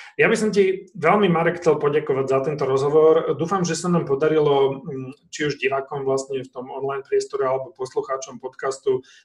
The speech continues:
trošku priblížiť, e, vašu prácu a to, o čo sa usilujete. A budem vám veľmi držať palce v tom, aby, e, sa vám darilo a aby tie naše deti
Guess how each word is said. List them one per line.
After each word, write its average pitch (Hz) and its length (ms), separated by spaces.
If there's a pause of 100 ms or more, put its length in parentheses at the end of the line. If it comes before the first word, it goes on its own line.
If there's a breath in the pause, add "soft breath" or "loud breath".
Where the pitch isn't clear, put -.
trošku 156 320
priblížiť, 143 720
e, 143 40 (520 loud breath)
vašu 135 400
prácu 127 400
a 131 160
to, 147 160
o - 80
čo - 120
sa - 200
usilujete. 143 720 (480 soft breath)
A 123 160
budem 156 400
vám 139 320
veľmi 165 320
držať 156 320
palce 135 320
v - 80
tom, 139 240
aby, 135 400
e, 135 40 (680)
sa - 160
vám 139 240
darilo 156 480 (320)
a 123 400 (340)
aby 131 240
tie 143 100
naše 139 300
deti 131 580